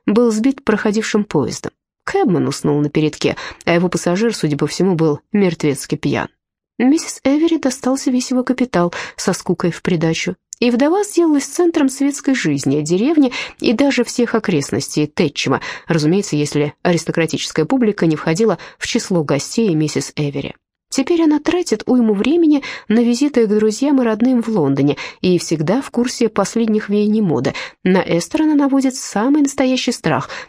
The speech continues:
однако же ни викария не подобает бояться миссис Эвери,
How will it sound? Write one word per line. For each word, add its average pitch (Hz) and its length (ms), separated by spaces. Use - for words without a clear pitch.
однако 165 360
же 151 120
ни 151 100
викария 175 560
не 240 100
подобает 220 500
бояться 170 460
миссис 143 340
Эвери, 147 360